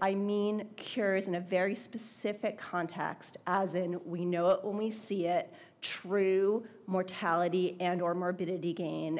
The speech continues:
that is, um, that is, uh, durable, as James said.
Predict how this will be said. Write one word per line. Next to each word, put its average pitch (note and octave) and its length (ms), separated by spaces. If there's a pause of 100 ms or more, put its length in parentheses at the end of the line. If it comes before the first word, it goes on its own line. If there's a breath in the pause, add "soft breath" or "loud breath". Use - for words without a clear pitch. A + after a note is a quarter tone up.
that D#3+ 260
is, D#3+ 520 (100)
um, D#3 540 (760 loud breath)
that F3+ 240
is, F3 400 (220)
uh, D3+ 460 (160)
durable, E3+ 720
as D#3 320
James D#3 360
said. D#3+ 380